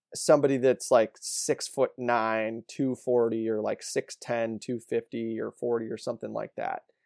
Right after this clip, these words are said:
Um, I, Larry, I mean, Larry, you think about what Larry Nance can do defensively in terms of the way that he can switch off of pick and rolls, that he can,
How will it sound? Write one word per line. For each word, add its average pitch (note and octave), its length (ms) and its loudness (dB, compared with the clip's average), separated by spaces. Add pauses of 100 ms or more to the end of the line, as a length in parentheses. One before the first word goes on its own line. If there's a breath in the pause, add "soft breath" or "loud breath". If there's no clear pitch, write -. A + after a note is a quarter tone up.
(280)
Um, G#2 560 -4
I, D3 100 4
Larry, D#3+ 440 6
I C#3+ 60 4
mean, C#3+ 160 0
Larry, D3 440 4
you C3 80 -2
think D#3 160 -6
about C#3+ 200 4
what B2 160 -2
Larry B2 260 2
Nance A#2+ 300 -4
can C#3 160 -6
do C#3 380 0 (140)
defensively C3+ 880 -2 (380)
in B2+ 120 -6
terms C3+ 280 -2
of C#3 60 0
the C3+ 60 4
way B2+ 160 6
that B2 100 2
he B2+ 100 -6
can - 160 -10
switch C3+ 680 0
off B2 220 2
of A#2+ 100 -16
pick B2+ 180 -4
and A#2 140 -6
rolls, A#2+ 460 4
that A#2+ 120 -6
he B2 140 -4
can, A2 340 -8